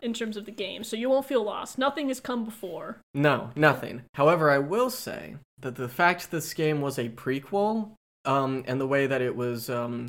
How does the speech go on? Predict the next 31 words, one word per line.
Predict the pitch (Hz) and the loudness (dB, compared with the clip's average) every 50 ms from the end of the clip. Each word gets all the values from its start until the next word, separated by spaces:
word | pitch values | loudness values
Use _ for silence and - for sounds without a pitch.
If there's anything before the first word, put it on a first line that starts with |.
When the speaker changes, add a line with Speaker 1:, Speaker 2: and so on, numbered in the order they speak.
| 123 - | -10 -8
Speaker 2:
writ-, | 117 117 131 139 139 - 151 | -4 -2 -2 -2 -2 0 0
uh, | 143 139 135 - - - _ _ _ _ - | 0 0 0 -2 -6 -14 _ _ _ _ -8
the | 127 127 | -6 -6
written, | 120 113 123 127 127 127 156 170 180 180 185 180 - _ _ | -4 -2 0 -2 -2 0 -2 -2 -2 -2 -4 -8 -12 _ _
the | 123 120 | -6 -2
way | 127 135 139 143 | 0 2 4 4
it | 135 120 | 2 2
was | 123 113 110 | 0 -2 -2
written. | - 127 139 151 143 156 151 147 156 165 175 185 - - - - | -2 -2 -2 0 0 0 0 0 0 -2 -6 -8 -10 -14 -18 -20
Speaker 1:
<laughs> | _ _ - - | _ _ -2 0
Speaker 2:
Do | 277 262 262 277 285 269 - 339 - - _ _ - - - _ _ _ _ _ _ - 170 | 2 2 2 2 -2 -2 -2 -6 -8 -10 _ _ -20 -20 -20 _ _ _ _ _ _ -6 -6
I | 175 160 | -6 -4
cut | - - 131 120 123 | -4 -4 -4 -4 -2
that | 127 117 117 | 0 0 0
or | 113 110 | 0 0
not? | 110 113 107 117 123 | -2 -4 -4 -4 -6
That's | 120 117 - | -6 -6 -6
awful. | 107 95 107 - - 117 113 - - | -6 -6 -6 -6 -8 -8 -8 -4 6
<laughs> | - | 8
Um, | 214 160 226 220 208 202 196 185 | 12 12 12 12 12 12 12 12
Speaker 1:
Bonus | 170 160 - 233 - | 8 4 2 0 -2
content. | - 226 202 - - - - 226 233 - - - - - - | -6 -8 -8 -8 -10 -12 -12 -12 -12 -14 -16 -18 -20 -18 -8
Speaker 2:
Yeah. | - 147 147 135 127 127 131 - - - - - - | -2 0 2 2 0 -2 -8 -14 -16 -16 -12 2 6
Um, | 160 156 151 147 147 143 143 147 143 143 143 143 - - - - - _ _ _ _ _ - | 10 10 10 10 10 8 4 2 0 -2 -4 -6 -10 -16 -20 -20 -20 _ _ _ _ _ -8
the | 151 135 156 151 | 2 4 4 6
way | 143 156 160 180 190 202 202 196 - - - - _ _ _ _ _ - | 8 8 10 10 10 10 8 6 4 -2 -10 -20 _ _ _ _ _ 0
they | 139 151 143 | 2 2 4
had | 143 156 143 147 | 4 2 2 2
to | - 147 | 0 -2
write | 123 117 123 127 131 143 165 | -2 2 4 4 6 6 6
it, | 190 214 220 196 214 - | 4 4 2 0 -2 -8